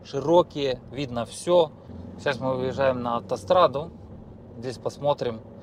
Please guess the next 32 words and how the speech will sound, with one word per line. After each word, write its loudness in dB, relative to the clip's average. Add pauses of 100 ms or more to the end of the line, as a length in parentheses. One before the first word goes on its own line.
(400)
как -6
машина -10
себя -2
ведет -2 (360)
при -10
скоростях -4
побольше. -4 (1120)
Хочу -6
сказать, 2
что -4 (640)
приборная 2
панель 2
мне -4
очень -4
нравится. 0
Ну, -2
вообще, 2
я 0
любитель -6
там -6 (480)
красно-белых 4
цветов. 6 (220)
У -8
меня -2
в -10
B 4
M 2
W 4
тоже 0
так 0
сделано. 0 (560)
Audi, 6